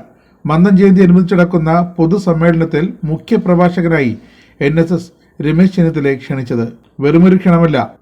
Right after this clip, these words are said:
ദീർഘകാലത്തെ ശത്രുതയ്ക്കൊടുവിൽ എല്ലാ തർക്കങ്ങളും മറന്ന് എൻ എസ് എസ് രമേശ് ചെന്നിത്തല വീണ്ടും ഒപ്പം നിർത്തുകയാണ്. ലക്ഷ്യം രണ്ടായിരത്തി ഇരുപത്തിയാറിലെ നിയമസഭാ തെരഞ്ഞെടുപ്പ് തന്നെ. അതിനു പിന്നാലെയാണ് മു-,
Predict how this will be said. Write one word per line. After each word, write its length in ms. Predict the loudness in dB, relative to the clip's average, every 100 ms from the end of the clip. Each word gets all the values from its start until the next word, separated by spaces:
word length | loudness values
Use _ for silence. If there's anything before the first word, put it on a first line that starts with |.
| 0
ദീർഘകാലത്തെ 680 | 0 2 0 0 0 0 -2 -4 -12 _
ശത്രുതയ്ക്കൊടുവിൽ 760 | -8 -4 0 0 2 0 0 -2 -6 -18 _ _ _ _ _
എല്ലാ 320 | -6 0 4 2 2
തർക്കങ്ങളും 480 | -4 2 4 4 2
മറന്ന് 300 | -2 -4 -8 -10 -16 _ _ -8
എൻ 140 | -4 -4
എസ് 140 | -4 -6
എസ് 120 | -10 _ -6
രമേശ് 280 | -2 2 0
ചെന്നിത്തല 300 | 0 -2 -2
വീണ്ടും 300 | -2 -4 -6 -8 -12 -8
ഒപ്പം 200 | 0 0
നിർത്തുകയാണ്. 540 | 0 -2 -2 -4 -8 -16 _ _ _ _ _ -6
ലക്ഷ്യം 440 | -4 -2 0 -2 -4 -16 -20 _ -2
രണ്ടായിരത്തി 320 | 0 2 2
ഇരുപത്തിയാറിലെ 600 | 2 2 0 0 -2 -4 -4 -12 _
നിയമസഭാ 440 | -8 -6 -4 -2 -2
തെരഞ്ഞെടുപ്പ് 380 | -2 -4 -4 -4
തന്നെ. 180 | -6 -12 _ _ _
അതിനു 240 | 2 2 2
പിന്നാലെയാണ് 640 | 2 4 6 6 4 2 0
മു-, 180 | -4